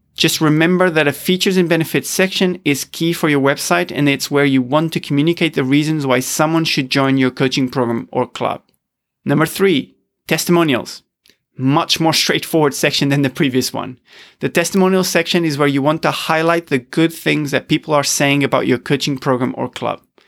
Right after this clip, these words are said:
They're a big part of people trusting your message. One thing is for you to say that you're amazing. Another thing entirely is for the players that are already playing with you to say it.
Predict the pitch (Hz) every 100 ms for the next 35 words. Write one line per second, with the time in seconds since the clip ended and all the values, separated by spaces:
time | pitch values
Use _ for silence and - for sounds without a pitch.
0 | - - - - - 147 143 123 160 165
1 | - 170 165 170 165 165 - 151 - 151
2 | - 143 135 139 135 123 - - _ _
3 | _ _ - 139 180 196 196 185 165 165
4 | 151 147 147 - 143 127 110 107 123 180
5 | 208 196 190 185 - - - 147 170 165
6 | 170 156 147 135 147 151 147 143 - 135
7 | 120 147 143 151 131 120 127 139 151 -
8 | 143 135 127 127 123 117 - 117 107 -